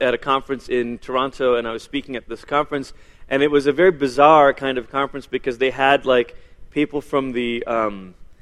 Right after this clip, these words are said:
kind of pop Christian world, you know, like me, and then they had, like, these scholars that were there, like Doctor Craig Evans and others, you know, these Dead Sea Scrolls scholars. And the reason that they thought, Wouldn't it be a great idea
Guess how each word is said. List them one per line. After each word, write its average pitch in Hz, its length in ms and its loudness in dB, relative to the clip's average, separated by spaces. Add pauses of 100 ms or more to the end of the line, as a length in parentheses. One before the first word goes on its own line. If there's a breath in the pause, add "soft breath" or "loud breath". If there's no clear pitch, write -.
(240)
kind 139 160 -6
of - 120 -10
pop - 280 -2
Christian 131 400 -8
world, 120 320 0
you 127 80 -14
know, 120 140 -6
like 113 220 -2
me, 139 300 -2
and 131 100 -8
then 143 120 -2
they 139 120 -2
had, 139 220 0
like, 127 220 -2
these 123 180 -10
scholars 156 720 2
that 143 140 0
were 131 140 0
there, 127 320 4 (240 loud breath)
like 135 140 2
Doctor 151 260 4
Craig 147 320 6
Evans 135 460 6
and 131 120 2
others, 127 340 2
you 135 60 -2
know, 131 60 0
these 127 160 -4
Dead 139 240 4
Sea 143 180 -4
Scrolls 131 560 -2
scholars. 131 460 0 (280 soft breath)
And 135 140 -4
the 147 60 2
reason 202 380 4
that 151 120 -8
they 160 120 4
thought, 180 420 4
Wouldn't 180 240 4
it - 80 -4
be 165 100 6
a 147 40 2
great 156 260 4
idea 139 580 4